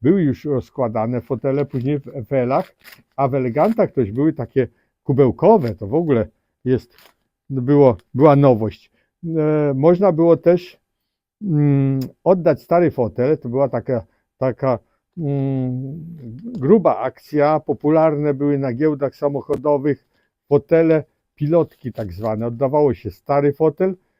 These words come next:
i można było dopłacić i wziąć już przerobiony, na ta-, jest taki, taki wysoki, razem z zagłówkiem od razu, i, e, e, znaczy taki zespolonym.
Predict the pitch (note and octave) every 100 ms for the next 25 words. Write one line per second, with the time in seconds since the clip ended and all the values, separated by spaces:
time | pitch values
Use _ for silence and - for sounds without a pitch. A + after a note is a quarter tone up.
0 | _ _ - F3+ D#3+ C#3 D#3 D3 C#3 B2+
1 | A2+ D3+ F3 - D#3 C3+ G2+ C#3+ D3+ -
2 | A2 - E3+ D#3 C3 E3 F3+ D#3+ E3 -
3 | _ _ A#2+ C3 C#3 B2 - C3 - C3+
4 | - _ _ - A#2 A#2 A2+ - F#3 F3+
5 | - E3+ D#3 _ _ _ G#3+ G3+ D3 D3+
6 | C3+ A2+ G2+ C3+ C3+ F3+ - E3+ D#3+ D#3+
7 | D#3 D3 D#3+ D3+ D3+ D3 C3+ D3 C#3 B2+
8 | B2 - D3+ C3 D3 - _ - C#3 C#3+
9 | C3 D3+ - E3+ E3 D#3 D#3+